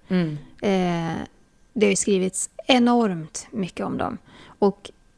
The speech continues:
Speaker 2: de är inte omedvetna om detta. När de går ut med att namnet är Lilibet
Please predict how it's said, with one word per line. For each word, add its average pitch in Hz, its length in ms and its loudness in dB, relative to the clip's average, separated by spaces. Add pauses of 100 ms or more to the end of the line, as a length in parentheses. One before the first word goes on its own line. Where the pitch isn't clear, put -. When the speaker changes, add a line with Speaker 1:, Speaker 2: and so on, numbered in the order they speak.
(160)
Speaker 2:
de 185 280 2
är 208 40 4
inte 233 200 0
omedvetna 196 880 0
om 202 100 -2
detta. 196 300 -8
När 165 140 -8
de 202 180 0
går 226 140 4
ut 165 120 -4
med 190 120 -8
att - 80 -12
namnet 185 540 -4
är 175 320 -4
Lilibet 185 880 -2